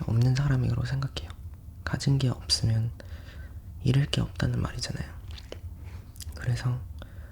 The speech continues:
실패를 두려워하지 않고 계속 도전할 수 있다고 생각해요. 여러분들도 사실상 제가 뭐 당연히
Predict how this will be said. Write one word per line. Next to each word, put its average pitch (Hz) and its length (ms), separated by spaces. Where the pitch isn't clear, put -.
실패를 147 540
두려워하지 120 500
않고 117 520
계속 - 420
도전할 131 400
수 - 140
있다고 - 340
생각해요. 123 540
여러분들도 120 640
사실상 190 320
제가 127 240
뭐 120 120
당연히 120 500